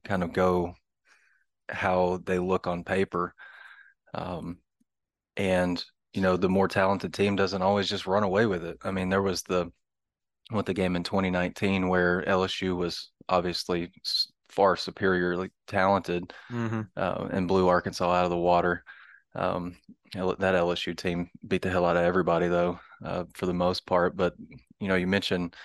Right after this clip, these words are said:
Speaker 1: you know, games not always going on, on,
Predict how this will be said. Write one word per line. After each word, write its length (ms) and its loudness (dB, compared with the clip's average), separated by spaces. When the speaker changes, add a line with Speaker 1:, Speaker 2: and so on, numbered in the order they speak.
Speaker 1:
you 80 -6
know, 80 -2
games 300 0
not 120 4
always 220 2
going 260 0
on, 240 -2
on, 220 -4